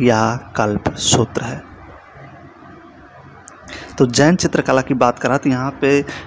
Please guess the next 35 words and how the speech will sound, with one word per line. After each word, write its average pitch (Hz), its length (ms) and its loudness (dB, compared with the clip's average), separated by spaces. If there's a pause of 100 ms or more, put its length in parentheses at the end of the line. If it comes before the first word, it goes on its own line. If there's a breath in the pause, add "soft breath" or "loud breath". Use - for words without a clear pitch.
जैन 135 280 2
चित्रकला 123 440 -2
में 120 140 2
अगर 120 200 2
देखेंगे 123 540 0 (100)
आप 120 260 2
तो 135 60 2
यहाँ 120 180 0
पे 131 240 0 (340 loud breath)
कल्पसूत्र 147 760 0
का 117 180 -2
ही 113 140 -4
सबसे 135 360 -2
ज़्यादा 113 380 0 (440 loud breath)
स्रोत 120 420 4 (240)
प्रसिद्ध 113 440 -4 (180)
बताया 104 380 -2
जाता 104 280 -6
है। 110 100 -6
तो - 380 -10
यहाँ 123 140 0
पे 120 120 -2
घ 113 200 0
वाला 151 240 4
answer 113 380 -2
मित्र - 240 -4
आपका 113 380 -2
सही 117 340 -4
हो 113 40 2
जाएगा। - 760 -6
अगला 123 200 4
है 151 140 -2 (340 loud breath)
कल्पसूत्र 170 600 2
संबंधित 117 680 -2
है। 123 180 0